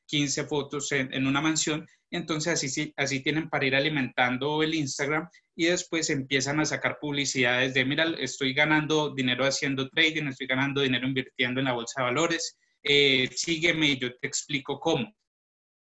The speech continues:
Si una persona está pautando o está pagando por publicidad es porque quiere algo, generalmente es dinero. Eso no quiere decir que sea malo, ¿no? Son modelos de negocio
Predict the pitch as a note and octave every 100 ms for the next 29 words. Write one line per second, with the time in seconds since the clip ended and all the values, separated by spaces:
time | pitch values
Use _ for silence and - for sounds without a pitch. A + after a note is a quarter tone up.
0 | - - E3+ E3+ F3+ F#3 E3 D#3+ E3 -
1 | E3+ E3 - _ _ _ E3 E3 D#3 F3
2 | D#3+ D#3 C3+ B2 - C#3 C3 C3 D#3 D3
3 | D3 C#3+ D#3+ C3 C#3 C3+ - B2 C#3+ -
4 | - C#3 C3+ - C3 B2 C#3+ D3 - -
5 | _ - C3 B2 B2+ C#3 C3+ C#3 C3 C#3
6 | C#3 G#2+ - _ _ - D3+ D#3+ D#3 D3+
7 | D3+ D3 C3 - C3+ D3 C3+ D3+ C3+ A#2
8 | F3 A3 - - - - D3 D#3 E3 E3+
9 | E3 D#3 E3 C#3+ C#3 C3 E3